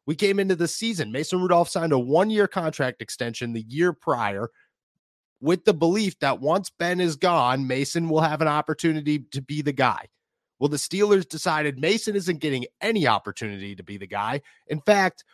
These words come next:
we are going to make it so fake that Mason has an opportunity to be the guy that we're actually gonna yank him from the number two spot before we're halfway through training camp so that it looked like we gave him a chance, but really,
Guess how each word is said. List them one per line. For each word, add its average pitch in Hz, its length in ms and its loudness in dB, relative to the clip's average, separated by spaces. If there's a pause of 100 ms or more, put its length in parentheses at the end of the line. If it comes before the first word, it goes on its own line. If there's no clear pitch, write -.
(120)
we 190 140 2
are 208 100 8
going 180 260 4
to 165 60 0
make 147 220 -4
it 120 100 -6
so 175 400 4
fake 165 540 -2 (260)
that 131 140 -2
Mason 143 360 -2
has 135 220 0
an 135 80 -2
opportunity 127 720 -2
to 117 80 -4
be 120 140 -2
the 120 100 -2
guy 120 320 2 (240)
that 139 140 2
we're 214 100 0
actually 165 360 4
gonna 131 160 -2
yank 143 500 0
him 110 260 -4 (140)
from 160 180 2
the 160 100 2
number 156 300 2
two 220 300 -4
spot 113 400 2 (160)
before 190 420 4
we're 170 140 4
halfway 180 560 0
through 160 240 -2
training 185 420 0
camp 110 300 -8 (500)
so - 160 -6
that 165 220 0
it 143 160 -2 (500)
looked 196 420 2
like 175 240 0
we 139 100 2
gave 123 260 0
him 113 140 -6
a 104 60 -2
chance, 101 440 -8 (140)
but 185 160 0
really, 185 400 2